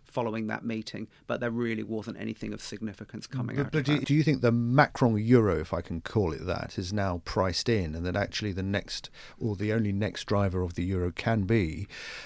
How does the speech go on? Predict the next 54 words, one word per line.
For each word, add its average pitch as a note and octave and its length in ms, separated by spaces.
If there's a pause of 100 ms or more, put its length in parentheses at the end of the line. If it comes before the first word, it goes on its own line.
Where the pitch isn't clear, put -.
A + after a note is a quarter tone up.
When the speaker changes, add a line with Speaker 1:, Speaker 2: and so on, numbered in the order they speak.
Speaker 2:
well, - 160 (160)
granted G#2 340
we F#2 80
might F#2 200
have F#2+ 140
further G2+ 280
better F#2 320
Eurozone F2+ 540
data, A3 280
but A2+ 260
the G#2 80
next G#2+ 200
driver G2+ 260
is G#2 140
going G2 200
to - 60
be F2 120 (140)
E F#2+ 60
C - 220
B, E2+ 320 (420)
on G2+ 280
the F#2+ 80
E F2+ 120
C F2 220
B E2 180
side? - 400 (200)
Speaker 1:
Well, F#3 300
I F#3+ 60
think F#3 200
the E3+ 80
E E3+ 180
C D3 300
B C3+ 300
will B2+ 160
be B2+ 160
the A#2 100
big C#3 360
driver, B2 680
but C3+ 200
as A2+ 120
Mister B2+ 240
Draghi A#2+ 840
made A2 420
clear B2 380
again A2 340
today, B2 880
the B2+ 100
E A#2+ 100
C - 160
B A2+ 180
are G#2+ 120
in A2 220
no A2+ 220
hurry A2 520